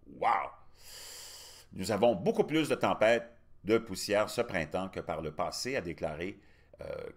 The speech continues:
un, un responsable irakien.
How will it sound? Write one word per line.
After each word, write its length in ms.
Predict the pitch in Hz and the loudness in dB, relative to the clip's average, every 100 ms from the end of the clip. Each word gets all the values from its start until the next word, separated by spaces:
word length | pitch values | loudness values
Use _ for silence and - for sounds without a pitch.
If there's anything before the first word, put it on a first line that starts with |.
| - _ _ - | -20 _ _ -20
un, 1600 | 71 69 65 67 - - 78 - _ _ _ _ _ _ _ - | -18 -18 -20 -20 -20 -20 -20 -20 _ _ _ _ _ _ _ -14
un 40 | |
responsable 1000 | 76 90 - 76 73 - 90 95 80 87 - - - - _ _ | -10 -10 -8 -10 -8 -10 -10 -12 -10 -10 -10 -18 -20 -20 _ _
irakien. 580 | 104 92 76 - - 76 | -10 -8 -10 -14 -20 -20